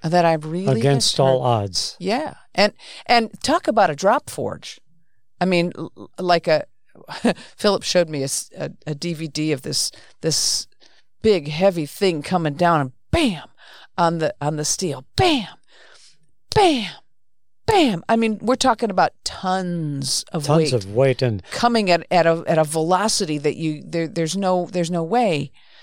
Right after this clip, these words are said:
Speaker 1: Uh, but, but what that does with every blow, it causes the steel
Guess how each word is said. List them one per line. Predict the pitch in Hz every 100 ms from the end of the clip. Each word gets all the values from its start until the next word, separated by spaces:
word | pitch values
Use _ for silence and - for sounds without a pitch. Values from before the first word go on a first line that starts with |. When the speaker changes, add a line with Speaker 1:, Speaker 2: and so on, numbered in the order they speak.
| - _
Speaker 1:
Uh, | 185 -
but, | 185 214 - -
but | 185 190
what | 202 240 240
that | 240 214 185
does | 196 233 226 120 - - - - - _ -
with | 190 - -
every | 247 262 233 262
blow, | 208 180 220 226 220 165 131 143 165 - - - - - - -
it | 202 202 -
causes | - 170 208 233 269 262 262 240 - - - _ -
the | 175 190
steel | - - - 262 285 262 202 185 185